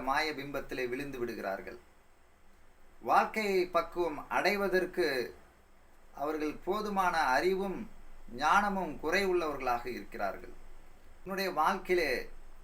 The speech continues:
உங்களுடைய சந்ததி ஆசீர்வதிக்கப்பட வேண்டுமா? உங்கள் பிள்ளைகள், பிறக்கப் போகிற பிள்ளைகள் ஆசீர்வதிக்கப்பட வேண்டுமா? உங்கள் குடும்பம் பக்தி உள்ள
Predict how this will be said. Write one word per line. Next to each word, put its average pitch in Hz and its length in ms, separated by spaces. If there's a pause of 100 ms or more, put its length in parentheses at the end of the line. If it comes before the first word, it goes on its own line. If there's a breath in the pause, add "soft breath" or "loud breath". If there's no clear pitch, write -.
(100)
உங்களுடைய 143 340 (100)
சந்ததி 185 380 (100)
ஆசீர்வதிக்கப்பட 147 720
வேண்டுமா? 113 380 (1040)
உங்கள் 127 260
பிள்ளைகள், 175 440 (380)
பிறக்கப் 190 380
போகிற 147 200 (120)
பிள்ளைகள் 156 440 (640)
ஆசீர்வதிக்கப்பட 120 760
வேண்டுமா? 104 360 (880)
உங்கள் 151 320
குடும்பம் 190 360
பக்தி 156 340
உள்ள 180 120